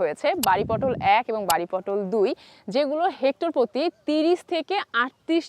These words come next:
টন পর্যন্ত উৎপাদন হয়। পটল বেশ উপকারী এবং পুষ্টিগুণ সমৃদ্ধ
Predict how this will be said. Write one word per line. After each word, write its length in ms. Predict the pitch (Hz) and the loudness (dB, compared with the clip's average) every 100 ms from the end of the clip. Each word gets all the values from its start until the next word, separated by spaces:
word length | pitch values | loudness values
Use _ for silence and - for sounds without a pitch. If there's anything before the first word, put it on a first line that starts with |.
| - | -4
টন 180 | 269 285 294 | -2 -2 -4
পর্যন্ত 320 | 277 302 302 339 | -4 -2 -2 -2
উৎপাদন 340 | 262 196 151 143 190 | -2 -2 -2 -6 -10
হয়। 180 | - - _ 269 | -12 -16 _ 2
পটল 340 | 269 302 370 311 | 2 2 0 2
বেশ 180 | 285 294 262 262 | 0 0 -4 -6
উপকারী 340 | 294 294 302 302 | -4 0 0 0
এবং 100 | 254 262 | -2 -4
পুষ্টিগুণ 380 | 269 - 294 294 285 | -8 -6 -4 -4 -6
সমৃদ্ধ 280 | 233 226 | -6 -4